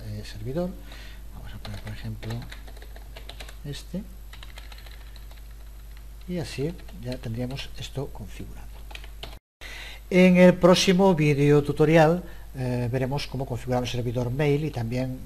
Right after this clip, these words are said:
si quisiéramos, cómo crear un alias para ese mail o para cualquier otro.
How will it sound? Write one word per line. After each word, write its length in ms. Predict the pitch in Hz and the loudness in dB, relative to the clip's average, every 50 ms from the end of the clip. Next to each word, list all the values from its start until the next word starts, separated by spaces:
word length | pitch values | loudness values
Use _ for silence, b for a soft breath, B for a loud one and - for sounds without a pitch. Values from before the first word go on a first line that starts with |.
| - | -12
si 160 | - - - - | -12 -12 -12 -10
quisiéramos, 440 | - - - 143 131 135 139 - | -6 -4 -2 -2 -2 -2 -4 -6
cómo 160 | - 127 131 - | -6 -6 -6 -4
crear 200 | - 135 131 131 | -2 0 0 0
un 140 | 127 123 | 0 2
alias 520 | 147 151 139 131 127 127 127 131 127 - - | 4 4 4 4 2 0 0 0 -2 -4 -6
para 340 | - 110 107 117 117 - - | -8 -6 -6 -6 -6 -6 -8
ese 220 | 131 117 - - 123 | -10 -10 -8 -6 -6
mail 320 | 127 127 135 135 139 151 | -4 -2 -2 -2 -2 -2
o 60 | 139 | -4
para 240 | 117 - 113 104 107 | -4 -6 -8 -8 -8
cualquier 720 | 104 - - 113 110 110 - - - 117 110 107 107 - - - - | -8 -8 -10 -10 -10 -12 -12 -12 -10 -10 -8 -8 -10 -10 -12 -14 -16
otro. 280 | - - - - - - | -16 -16 -16 -14 -14 -12